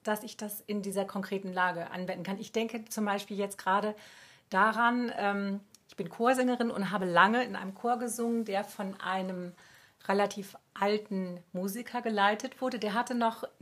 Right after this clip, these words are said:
im Zweiten Weltkrieg oder nach dem, ja, im Zweiten Weltkrieg die russische Kriegsgefangenschaft in Russland mitgemacht.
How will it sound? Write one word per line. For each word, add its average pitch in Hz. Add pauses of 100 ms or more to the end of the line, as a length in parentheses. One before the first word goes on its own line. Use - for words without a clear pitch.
(120)
im 208
Zweiten 208
Weltkrieg 214
oder 180
nach 185
dem, 196
ja, 196
im 180
Zweiten 202
Weltkrieg 214
die 214
russische 208
Kriegsgefangenschaft 180
in 233
Russland 160
mitgemacht. -